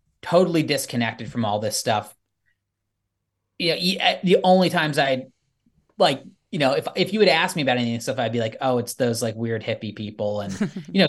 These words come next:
Speaker 1: super, super not my thing. I was, like, the opposite type of a person. You know, like, I was, like, <laughs> you know, wearing suits and things like this in college.
Speaker 2: <laughs>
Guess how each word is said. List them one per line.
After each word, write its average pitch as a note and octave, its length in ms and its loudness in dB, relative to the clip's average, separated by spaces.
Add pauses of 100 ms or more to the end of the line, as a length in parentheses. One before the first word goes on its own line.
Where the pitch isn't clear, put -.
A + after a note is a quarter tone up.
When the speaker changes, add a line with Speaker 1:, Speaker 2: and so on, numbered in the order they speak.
Speaker 1:
super, F#3+ 540 2
super A3+ 340 0
not D3 220 0
my A2+ 120 -6
thing. G#2 340 -4
I A#2+ 100 -2
was, D3+ 140 2
like, B2+ 120 -4
the C3 120 -2
opposite D3 480 0
type G2+ 180 -6
of G2+ 100 -8
a G2+ 80 -10
person. - 540 -16
You - 640 -10
know, C3 140 6
like, B2+ 200 6
I C3 100 4
was, C#3+ 160 2
like, B2 300 2 (340)
<laughs> - 380 -20
you - 480 -2
know, E3+ 140 6
wearing D#3+ 280 4
suits G#3 400 -4
and A2+ 120 -10
things A2+ 320 -6
like G#2 180 -6
this - 340 -2
in C#4 120 2
college. - 500 -4
Speaker 2:
<laughs> F#3+ 60 -10